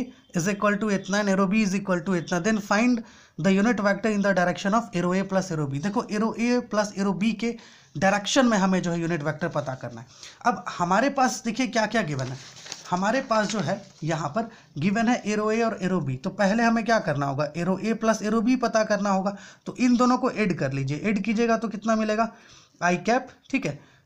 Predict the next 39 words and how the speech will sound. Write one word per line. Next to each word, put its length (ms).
and 160
जे 180
कैप, 200
जे 140
कैप 200
कैंसिल 280
हो 80
जाएगा, 200
के 200
कैप 280
है 80
यहाँ 160
पर, 240
तो 60
यहाँ 160
प्लस 320
के 140
कैप 260
आ 80
जाएगा, 240
ठीक 220
है। 60
अब 220
इसके 340
डायरेक्शन 440
में 100
आपको 220
क्या 140
करना 280
है, 180
यूनिट 200
वेक्टर 360
पता 220
करना 260
है, 120
हो 80
जाएगा 300
आराम 200
से, 220